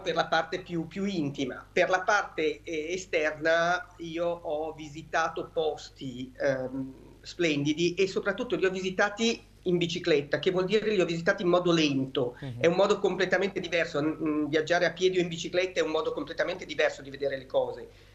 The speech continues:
Speaker 1: Lo dimostra il fatto che te le ricordi molto di più, perché ci sei dentro, non le vedi soltanto.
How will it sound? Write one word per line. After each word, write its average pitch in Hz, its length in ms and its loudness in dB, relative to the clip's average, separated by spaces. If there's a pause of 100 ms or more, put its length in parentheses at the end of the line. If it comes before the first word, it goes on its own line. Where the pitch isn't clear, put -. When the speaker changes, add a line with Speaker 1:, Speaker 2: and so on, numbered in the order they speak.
(140)
Speaker 1:
Lo 175 180 6
dimostra 214 400 4
il - 60 -4
fatto 220 240 0
che 233 140 0
te 220 100 2
le 208 140 6
ricordi 226 540 0
molto 202 300 0
di 185 140 -2
più, 135 280 -4
perché 160 260 0
ci - 120 0
sei 214 260 2
dentro, 143 440 0
non 151 160 2
le 165 100 2
vedi 160 240 -4
soltanto. 127 800 -10